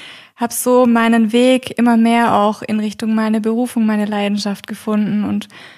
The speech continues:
freue mich jetzt, das hier auch mit Tina zu teilen. Tina, was gibt's über dich zu sagen?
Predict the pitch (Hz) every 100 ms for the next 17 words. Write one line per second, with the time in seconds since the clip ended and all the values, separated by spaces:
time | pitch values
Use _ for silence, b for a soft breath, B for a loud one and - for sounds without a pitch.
0 | B _ - 220 240 233 233 214 - -
1 | 214 - 220 214 208 214 202 226 214 226
2 | 226 - 202 190 180 240 233 - 226 220
3 | 220 - 226 - 240 254 311 - - 190
4 | 180 165 - 220 202